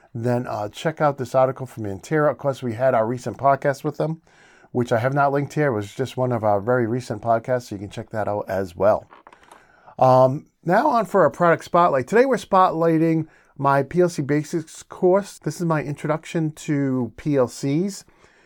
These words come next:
And, uh, you know, we go over what ladder logic is and how it works and what bit, byte, and word is. This is great for that electrician or technician or even engineer who's never touched a P L C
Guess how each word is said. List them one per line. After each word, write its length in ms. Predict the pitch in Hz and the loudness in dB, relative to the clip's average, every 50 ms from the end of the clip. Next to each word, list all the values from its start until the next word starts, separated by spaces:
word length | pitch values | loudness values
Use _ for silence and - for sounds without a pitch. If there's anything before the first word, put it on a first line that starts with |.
| _ _ _ - | _ _ _ -6
And, 300 | 143 143 143 139 135 135 | -2 0 0 0 2 2
uh, 80 | 131 120 | 2 2
you 120 | 120 123 | 2 0
know, 100 | 127 127 | 0 -2
we 100 | 123 120 | -2 0
go 140 | 127 156 160 | 2 2 2
over 140 | 156 127 120 | 2 0 0
what 240 | 107 113 131 - | 0 0 0 -2
ladder 240 | 107 113 120 117 107 | -2 -4 -4 -4 -6
logic 540 | 101 98 113 151 185 190 180 208 175 - - | -4 0 2 2 2 2 2 -2 -6 -2 0
is 300 | 185 175 175 175 175 156 | 2 4 4 4 2 0
and 100 | 120 104 | -2 -4
how 180 | 110 120 113 101 | -4 -2 -2 -2
it 80 | 104 127 | -2 -2
works 440 | 156 175 185 180 170 165 165 - | 0 2 2 2 2 0 -2 -4
and 100 | - 131 | -6 -2
what 360 | 123 113 92 - - 110 113 117 | 0 -2 -2 -2 -6 -12 -8 -4
bit, 260 | 151 143 139 143 - | -2 -2 -2 -4 -6
byte, 260 | - 139 131 123 107 | -4 -4 -4 -4 -4
and 140 | 98 98 107 | -6 -8 -4
word 320 | 123 151 175 180 175 165 | 0 4 4 6 6 6
is. 220 | 165 165 160 147 160 | 4 4 2 2 -2
This 120 | 165 147 | -4 -6
is 120 | 147 127 | -6 -8
great 260 | 120 - 156 147 147 - | -4 0 0 0 0 -2
for 100 | - 135 | -2 0
that 180 | 127 143 151 147 | 2 4 4 4
electrician 720 | 127 131 127 - - - 165 160 - - 175 156 147 - _ _ _ _ _ _ _ | 2 0 0 -2 -6 -10 -10 -8 -6 -4 -4 -4 -4 -6 _ _ _ _ _ _ _
or 140 | - 135 123 | 0 0 0
technician 580 | 120 - - 131 127 - 135 143 143 - 139 127 | 0 -2 -6 -8 -6 -6 -6 -4 -4 -2 -2 0
or 100 | 123 131 | 0 0
even 200 | 143 156 151 143 | 0 0 0 0
engineer 420 | 135 127 113 123 120 135 143 135 | 0 -2 -2 -2 0 0 2 2
who's 220 | 120 120 113 104 | 0 0 -2 -2
never 180 | 107 117 131 135 | 0 0 0 0
touched 360 | 127 - - 123 127 - - | -2 -4 -4 -6 -6 -6 -10
a 40 | 147 | -8
P 140 | - - 160 | -4 -2 0
L 120 | 160 160 | 0 -2
C 300 | 151 - - 165 160 156 | -2 -4 -6 -6 -6 -6